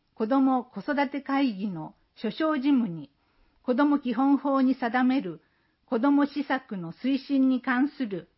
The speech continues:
事項等を加えるとともに、委員の構成を改めるもの。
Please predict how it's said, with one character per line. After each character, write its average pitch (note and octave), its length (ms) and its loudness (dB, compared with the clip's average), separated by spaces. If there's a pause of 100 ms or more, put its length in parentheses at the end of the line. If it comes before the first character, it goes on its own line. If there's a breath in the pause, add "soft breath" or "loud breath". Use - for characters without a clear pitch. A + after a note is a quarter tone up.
(240)
事 A#3+ 180 -2
項 G#3 280 0
等 C4+ 400 -2
を E3 60 -6
加 A#3 340 -2
え B3+ 60 0
る A#3+ 140 -4
と G3 120 -10
と G#3 100 -10
も G3 200 -4
に、 F#3 300 -4 (560)
委 C#4+ 320 4
員 G3 220 -2
の D#3 260 -12
構 C4 240 -2 (100)
成 C4+ 220 2
を B3+ 120 0
改 A#3 360 0
め C4+ 160 2
る A#3 80 -2
も D#3+ 160 -6
の。 F3 260 -8